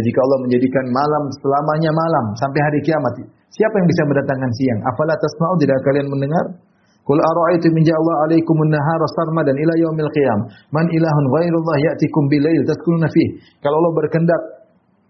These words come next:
Bumi ini siang terus sampai hari kiamat. Siapa Tuhan yang bisa mendatangkan kegelapan yang kalian tenang dalam kegelapan tersebut? Afala tubsirun?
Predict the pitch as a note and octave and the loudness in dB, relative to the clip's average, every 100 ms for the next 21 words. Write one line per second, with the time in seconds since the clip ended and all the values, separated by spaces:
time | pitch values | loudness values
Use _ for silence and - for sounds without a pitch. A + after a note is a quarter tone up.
0 | _ _ B2 E3 E3+ F3+ F3 F3 A3 C#4 | _ _ 2 4 4 4 4 4 4 4
1 | D4 D#4+ E4+ C4+ B3+ F#3+ E3+ D3 C3 A#2+ | 4 4 2 0 0 0 0 0 0 -2
2 | A2+ G2+ F#2+ F3+ G3+ - F#3+ G3 F#3 D#3+ | -2 -4 -2 0 0 0 -2 0 0 0
3 | D3 C3+ C3+ C3 B2+ C3+ B2+ B2 A2 B2+ | 0 0 0 0 0 -2 -2 -4 0 0
4 | B2+ B2+ A#2+ A2+ B2 A#2 B2 A#2+ A2+ A2 | 0 -2 -2 -2 -2 -2 -2 0 -2 0
5 | A#2 G#2 A2+ G#2+ G#2+ A#2 A#2 - - - | -2 -2 -2 -4 -4 -4 -4 -6 -16 -6
6 | B2+ C3 B2+ A#2 A#2 A2 A2 A#2 D#3 | -4 0 0 0 -2 0 0 0 0